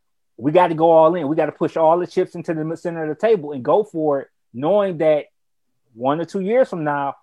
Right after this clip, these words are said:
there's a possibility we may be in that restructuring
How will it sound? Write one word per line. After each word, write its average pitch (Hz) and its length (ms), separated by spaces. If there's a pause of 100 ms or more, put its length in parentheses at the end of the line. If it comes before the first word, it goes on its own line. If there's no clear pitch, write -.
(460)
there's 143 220
a 156 60
possibility 156 840
we 131 180
may 151 320
be 147 300
in 156 180
that 147 200
restructuring 139 920